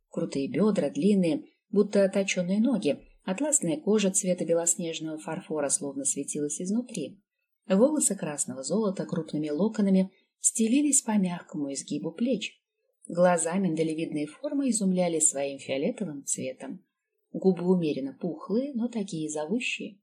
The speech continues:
«Ты такая красавица и такая дура», сказала она своему отражению. Столько было вложено. Немного силикона, немного, совсем чуть-чуть ботокса,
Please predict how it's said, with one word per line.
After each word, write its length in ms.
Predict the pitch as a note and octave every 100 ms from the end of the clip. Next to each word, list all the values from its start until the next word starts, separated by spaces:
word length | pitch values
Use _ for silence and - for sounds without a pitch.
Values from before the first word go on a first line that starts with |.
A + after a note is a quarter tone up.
| _ _ _ _ _ _ _ _ -
«Ты 160 | D#4 D4+
такая 340 | G#3+ A3 G3
красавица 840 | - E3 - F#3 F3+ - - - -
и 140 | D3
такая 420 | D3 C#3 D#3 D#3+
дура», 320 | E3+ A#3+ G3 - _ _ _ _
сказала 540 | - - E3 D#3+ D3 D3+
она 220 | E3+ F#3
своему 380 | - D#3 D#3 D3+
отражению. 720 | D3+ F3 F3+ F3 C#3+ C3 - _ _ _ _ _ _ _
Столько 560 | - - - C4 F#3 D#3+
было 280 | F3 G3 D#3
вложено. 600 | E3 F#3+ B3 G3 D#3+ D3 _ _ _ _ _ _ _ _ _ -
Немного 400 | G3 G#3+ A#3 D#4
силикона, 840 | C4 G3 F3+ - D3+ E3 F#3+ A#3 A#3
немного, 600 | F#3+ F#3+ F3 D3+ D3 G#3+
совсем 440 | G#3+ D3+ - C#3 C#3
чуть-чуть 500 | C3+ C3+ D#3+ D#3 -
ботокса, 760 | D#3 C#3+ C3+ F#3 - A#3 A#3